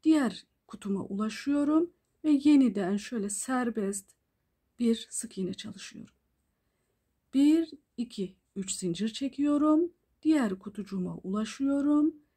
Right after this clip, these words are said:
ve çok sıkı olmayan serbest bir sık iğne çalışıyorum. Bu renkli sıramı kurarken aynı esnada yeleğimizin ön, kol ve arka parçalarının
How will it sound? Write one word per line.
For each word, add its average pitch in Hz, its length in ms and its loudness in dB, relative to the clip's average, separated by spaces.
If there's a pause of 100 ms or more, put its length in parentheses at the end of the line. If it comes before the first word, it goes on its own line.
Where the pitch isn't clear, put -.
(160)
ve 208 180 0
çok 262 320 -10
sıkı - 380 -12
olmayan 208 680 0
serbest - 640 -10
bir 247 40 -10
sık - 320 -8
iğne - 160 -10
çalışıyorum. - 600 -18 (1040)
Bu 277 260 6
renkli 359 380 8
sıramı 302 440 2
kurarken 214 720 -2 (180)
aynı 381 360 2
esnada 214 880 0 (120)
yeleğimizin 208 1080 2 (380)
ön, 285 560 4
kol 285 480 6
ve 262 160 -2
arka 247 500 -2
parçalarının 202 960 2